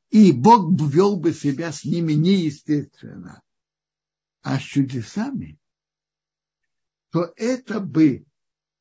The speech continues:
э, и сообщение об этом постепенно бы разошлось по всей земле и оказало бы влияние на весь мир.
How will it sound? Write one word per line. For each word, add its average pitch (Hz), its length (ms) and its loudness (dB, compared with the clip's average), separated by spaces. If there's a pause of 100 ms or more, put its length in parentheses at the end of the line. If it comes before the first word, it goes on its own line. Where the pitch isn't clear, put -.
(1500)
э, 127 40 -16 (960)
и 151 340 -2 (3000)
сообщение 170 880 -4
об 113 180 -6
этом 123 420 -8 (760)
постепенно 180 1000 -2
бы 131 180 -4
разошлось 131 720 -6
по 113 180 -16
всей 143 320 -4
земле 123 600 -4 (320)
и 190 120 8
оказало 170 760 0
бы 151 160 -2
влияние 139 880 -6 (420)
на 131 140 -4
весь 123 320 -8
мир. 90 240 -20